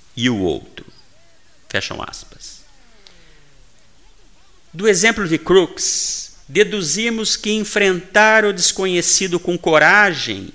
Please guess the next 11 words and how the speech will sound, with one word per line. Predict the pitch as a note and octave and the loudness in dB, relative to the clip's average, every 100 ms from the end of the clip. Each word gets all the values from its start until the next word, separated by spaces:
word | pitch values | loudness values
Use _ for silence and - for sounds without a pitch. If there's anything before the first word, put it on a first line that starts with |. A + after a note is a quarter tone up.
| - | -16
e | D3 | -16
perseverar | - F#3+ E3 - G3 F#3+ G3+ A3 G#3+ | 2 4 4 4 4 4 6 6 6
na | G3 G3 | 2 -2
busca | D#3 F#3+ F3+ - E3+ | 0 -4 -4 -4 -4
pela | E3+ E3+ | 0 0
verdade, | D3+ D3 B2 C#3 G3 A3 F#3 - - - - - - - - - - - - - | 2 0 2 4 4 2 -2 -10 -12 -20 -20 -20 -20 -20 -20 -20 -20 -20 -20 -8
apesar | B2 D#3+ C3 D#3+ F3 | -2 0 4 4 4
de | D#3+ | 2
entraves | D3 - B2 D#3 F#3+ C#3+ G#2 - - - - - - - - | -2 -2 2 4 2 0 -8 -10 -10 -12 -20 -20 -20 -20 -14
e | B2+ | -10
desafios | B2 B2+ C#3+ - - G#3+ F3 G#2 - - - | -6 0 0 0 -6 -4 -4 -6 -8 -10 -12